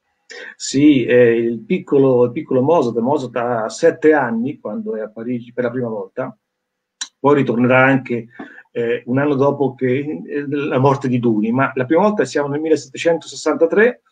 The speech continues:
eh, insieme alla sorella più grande, perché entrambi, eh,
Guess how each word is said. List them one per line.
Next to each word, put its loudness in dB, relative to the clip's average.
eh, 2
insieme 2
alla 2
sorella 2
più -6
grande, 0
perché -8
entrambi, -6
eh, -4